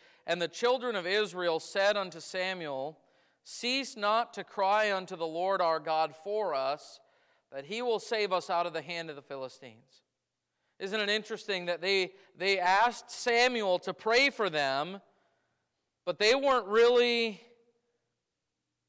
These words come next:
they weren't really trusting that they could pray to God and that God would hear them. I, I think this is just a, a, an,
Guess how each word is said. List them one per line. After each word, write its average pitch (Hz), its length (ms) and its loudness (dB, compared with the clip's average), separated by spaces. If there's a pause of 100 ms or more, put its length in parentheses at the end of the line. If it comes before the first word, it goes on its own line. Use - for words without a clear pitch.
(680)
they 202 160 2
weren't 277 300 -2
really 214 320 -2
trusting 220 540 0
that 190 160 -2
they 240 180 0
could 277 240 -6
pray 185 220 -2
to 160 80 -6
God 156 340 0
and 208 140 -2
that 170 140 -10
God 190 260 2
would 190 160 -6
hear 269 200 -4
them. 254 200 -12 (1500)
I, 180 280 -2
I 269 40 2
think 269 280 -4
this 226 180 -4
is 208 80 -8
just 233 260 -2
a, 180 440 -2 (120)
a, 165 60 -8
an, 175 100 -6